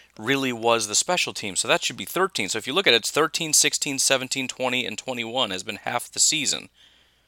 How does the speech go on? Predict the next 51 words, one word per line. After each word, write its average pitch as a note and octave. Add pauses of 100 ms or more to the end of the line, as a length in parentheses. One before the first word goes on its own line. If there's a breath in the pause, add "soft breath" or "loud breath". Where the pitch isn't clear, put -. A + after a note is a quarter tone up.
(440 soft breath)
Now, C3
the B2
good G3+
news B2+
in G2+
this F#2+
is A#2
the A#2+
whole G#3
picture -
for B2
the G#2+
Packers, C3
it G2+
seems G#3+
to A#2
be, -
although A#2
we B2
know C#3+
the A#2+
offensive A2+
implosion A2+
is G2+
a G2
serious A#2
problem G2+
too, C3+
and G#2
you G2
saw A2+
that G#2
against G2
Tampa G#2+
Bay A#2+
when G2+
the G2+
offense F#2+
scored G2
ten G2
points. - (320 soft breath)
But C#3
the C#3
bigger G3+
issue B2+
seems C3+
to -
be A2+
defensive A#2
inconsistency, G#2
and, G#2